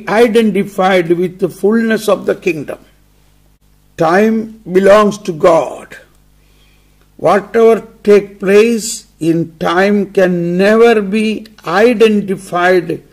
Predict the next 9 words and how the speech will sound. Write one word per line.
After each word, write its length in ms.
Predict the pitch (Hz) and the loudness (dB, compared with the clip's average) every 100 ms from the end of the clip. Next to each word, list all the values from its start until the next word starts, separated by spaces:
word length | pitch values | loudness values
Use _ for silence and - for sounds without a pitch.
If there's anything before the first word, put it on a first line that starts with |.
| _ _ _ _ _ _ - | _ _ _ _ _ _ -6
with 220 | 143 165 - | -4 -4 -2
the 80 | 156 - - | -4 -4 0
fullness 540 | 185 214 208 208 - | 2 2 2 2 0
of 120 | 185 160 165 | -6 -2 -4
the 80 | - 170 | -4 -4
kingdom 460 | 165 165 156 151 143 135 | -4 -4 -4 -4 -4 -8
of 60 | - | -10
God, 440 | - - - - - - - _ _ _ _ _ _ _ _ _ _ _ _ _ _ _ _ | -14 -12 -12 -14 -20 -20 -20 _ _ _ _ _ _ _ _ _ _ _ _ _ _ _ _
which 160 | 151 | -12